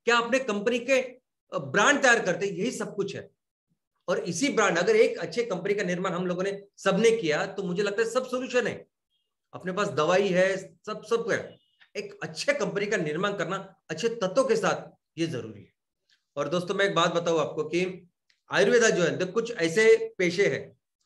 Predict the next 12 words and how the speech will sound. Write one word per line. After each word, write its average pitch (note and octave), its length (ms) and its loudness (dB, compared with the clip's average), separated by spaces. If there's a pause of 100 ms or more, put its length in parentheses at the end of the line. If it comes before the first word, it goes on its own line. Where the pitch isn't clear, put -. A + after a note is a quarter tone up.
(160)
कुछ F#3 140 -4
ऐसे, F#3 580 0
I C#3 60 -8
mean, D3 160 -6 (220)
occupations E3 640 -4
हैं A2+ 160 -10 (680)
कि B3 80 -6
जो B3+ 140 -4
पैसे A3 380 2
के C#4 120 -2
ऊपर C4+ 260 2
आप, G3+ 340 0